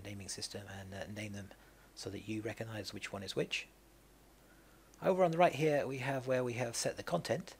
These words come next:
that's gonna be used in this ca-, campaign. Now we're using the article manager again, and the content is simply selected as before using the drop-down boxes.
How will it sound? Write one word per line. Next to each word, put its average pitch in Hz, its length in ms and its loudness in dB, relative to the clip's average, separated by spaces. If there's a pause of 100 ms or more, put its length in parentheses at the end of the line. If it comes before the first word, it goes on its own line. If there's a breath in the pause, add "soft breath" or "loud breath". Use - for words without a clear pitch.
(560 loud breath)
that's 117 160 -10
gonna 113 160 -8
be 107 80 -8
used 135 380 -4
in 117 80 -4
this 110 180 -8
ca-, 107 240 -4
campaign. 131 480 -2 (760 loud breath)
Now 156 140 4
we're 165 60 6
using 160 260 0
the 135 80 4
article 139 260 4
manager 131 300 -2
again, 147 320 0 (120)
and 135 140 -6
the 117 60 -8
content 117 320 -2
is 113 140 -6
simply 110 260 -6
selected 107 600 -6
as 110 200 -6
before 107 420 -8
using 101 300 -10
the 95 120 -10
drop-down 110 420 -4
boxes. - 420 0